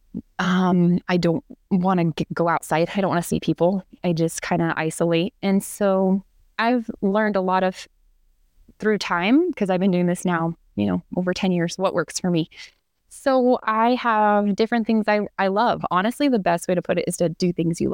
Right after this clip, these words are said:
love. Um, I watch funny shows.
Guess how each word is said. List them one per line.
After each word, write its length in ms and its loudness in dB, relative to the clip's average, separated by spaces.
love. 220 -8
Um, 280 2
I 100 0
watch 320 -4
funny 240 0
shows. 640 0